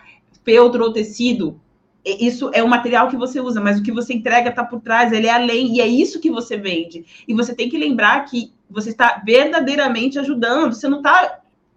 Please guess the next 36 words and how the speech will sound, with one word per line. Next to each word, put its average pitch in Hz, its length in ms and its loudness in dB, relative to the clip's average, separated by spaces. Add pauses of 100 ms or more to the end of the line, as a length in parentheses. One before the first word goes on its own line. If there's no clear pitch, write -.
(480)
"Tó, 226 280 8
leva." 220 400 2
Não, 349 340 0
você 254 220 0
realmente 320 560 -2
ajuda, 302 320 -4
pega 247 260 -2
o 285 60 -4
depoimento 302 420 -4
das 269 160 -4
suas 277 160 -10
clientes, 247 400 -6
vê 220 120 0
o 277 60 2
que 277 80 -10
elas 311 240 -6
falam, 277 460 -2
escuta 320 380 -12
o - 20 -14
que 330 60 -10
elas 285 200 -6
falam 202 400 -4 (440)
sobre 233 520 -2
a 202 100 2
reação 233 440 -2
da 247 100 0
criança, 220 520 -6
o 214 40 -14
que 254 100 -6
mudou 226 360 0
na 226 120 -2
vida 214 240 -4
dela. 208 220 0
E 233 80 0
aí 247 180 0
você, 285 360 -6